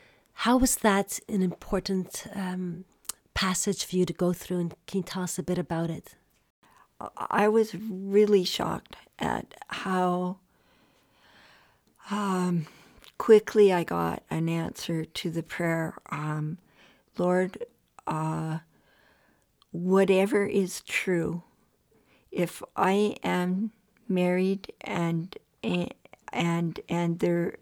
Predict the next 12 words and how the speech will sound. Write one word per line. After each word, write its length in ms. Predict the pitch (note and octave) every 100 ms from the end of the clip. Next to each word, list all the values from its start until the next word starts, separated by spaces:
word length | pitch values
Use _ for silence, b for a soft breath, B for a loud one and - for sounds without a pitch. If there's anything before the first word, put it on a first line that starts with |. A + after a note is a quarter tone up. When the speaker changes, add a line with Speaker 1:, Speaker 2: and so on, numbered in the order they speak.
| _ -
Speaker 2:
is 240 | E3 -
a 60 | -
sacred 600 | - - F3 - - F#3
and 200 | E3 E3
blessed 400 | F3+ E3 - -
marriage 480 | E3+ E3 - -
there, 360 | - F3 E3 E3 B B B B B B B B B _
whether 640 | - E3+ F3 F3+ F3+ F3 E3+
he's 400 | - F#3+ F3+ E3+
left 380 | F3 F3 -
or 120 | E3+ E3
not, 420 | E3+ E3+ D#3+